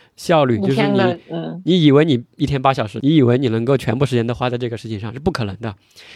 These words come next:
Speaker 1: 因为就是总会有人来找你的，就是一些突发情况，这种我们在工作上就叫做一些
Speaker 2: 是的。
Speaker 1: 工作上的一些旋风，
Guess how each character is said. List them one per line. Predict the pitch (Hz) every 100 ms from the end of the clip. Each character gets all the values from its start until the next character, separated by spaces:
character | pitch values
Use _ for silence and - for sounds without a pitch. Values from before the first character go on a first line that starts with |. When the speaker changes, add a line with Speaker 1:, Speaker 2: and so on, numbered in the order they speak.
| -
Speaker 1:
因 | 165
为 | 180
就 | 175
是 | 165 160 123
总 | - 135
会 | 135
有 | 196
人 | 131
来 | 117
找 | 107
你 | 117 110
的， | 98
就 | 123
是 | 135
一 |
些 | 127 123
突 | 139
发 | 135 131
情 | 110
况， | 104 110
这 | 160
种 | 170
我 | 135
们 | 104
在 | 123 117
工 | 123
作 | 127
上 | 123 117
就 | 120
叫 | 120 120
做 | 123
一 | 117
些 | 117 120
Speaker 2:
是 | 120
的。 | 196 180 175 - _
Speaker 1:
工 | 160 170
作 | 170
上 | 156 143
的 |
一 | 131
些 | 139
旋 | - 165
风， | 131 135